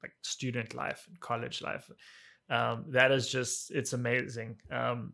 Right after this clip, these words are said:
so, so I would start, definitely check that out if you haven't. Um, but I, I'll pick the, I'll pick one of the ones that I mentioned. Definitely just start writing. Like, get, start a personal blog. I, I have a one-year-old kid, right? So I bought him a, his, his domain name,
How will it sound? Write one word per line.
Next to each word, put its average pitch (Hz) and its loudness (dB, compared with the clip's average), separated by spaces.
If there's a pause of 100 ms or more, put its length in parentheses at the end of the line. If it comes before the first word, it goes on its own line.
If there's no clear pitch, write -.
so, 127 6
so 131 4
I 131 6
would 135 4
start, 143 2
definitely 139 2
check - 0
that 120 4
out 120 4
if - -8
you 120 -6
haven't. 117 0 (360)
Um, 123 2 (120)
but 147 10
I, 143 12 (120)
I'll 143 8
pick 175 0
the, 151 6
I'll 143 6
pick 156 4
one 143 8
of 139 8
the 135 6
ones 127 6
that 127 4
I 131 0
mentioned. 127 0
Definitely 139 4
just 123 -2
start 123 4
writing. 120 0 (380)
Like, - -4 (380)
get, - -4
start 151 8
a 156 6
personal 147 4
blog. 127 6 (100)
I, 147 6 (100)
I 151 8
have 160 10
a 156 6
one-year-old 135 4 (240)
kid, 117 4
right? 120 0
So 135 0
I 127 4
bought 147 2
him 135 0 (100)
a, 127 2
his, 127 -2 (240)
his 131 0
domain 127 2
name, 117 0